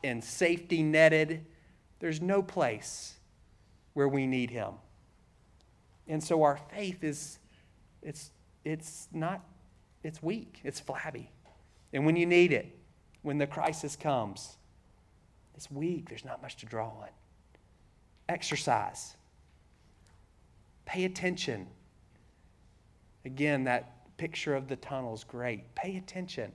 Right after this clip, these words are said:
It's difficult sometimes to discern the voice of God because it is the stillest and it is the quietest.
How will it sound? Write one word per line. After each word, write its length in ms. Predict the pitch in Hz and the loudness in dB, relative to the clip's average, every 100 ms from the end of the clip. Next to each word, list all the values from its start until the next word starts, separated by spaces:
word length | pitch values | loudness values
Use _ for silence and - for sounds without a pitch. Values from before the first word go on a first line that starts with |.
| - - - - _ - _ _ _ | -18 -20 -20 -20 _ -20 _ _ _
It's 220 | 147 147 - - | -6 -6 -14 -6
difficult 760 | 180 - - 147 117 101 - - _ - - - | -6 -2 -4 0 -2 -2 -12 -20 _ -20 -20 -20
sometimes 680 | - 156 139 139 127 113 117 | -4 -2 -2 -4 -4 -4 -6
to 120 | - | -10
discern 540 | 123 123 - 147 147 143 | -8 -8 0 0 2 -2
the 80 | |
voice 360 | 127 131 131 - | -2 -4 -4 -4
of 120 | 120 | -4
God 280 | 120 113 110 | 2 2 2
because 320 | 113 127 117 - | -4 -6 -6 -4
it 160 | 160 | 2
is 200 | 147 139 | 2 0
the 120 | 143 | -4
stillest 760 | 123 - - 127 120 113 - - - - - | -8 -6 -2 0 0 -4 -8 -16 -20 -20 -14
and 160 | 113 113 | -12 -8
it 180 | 135 135 | -6 -4
is 160 | 117 113 | -6 -6
the 120 | 123 | -12
quietest. 800 | - 110 95 90 - - - | -6 -2 -2 -2 -10 -18 -20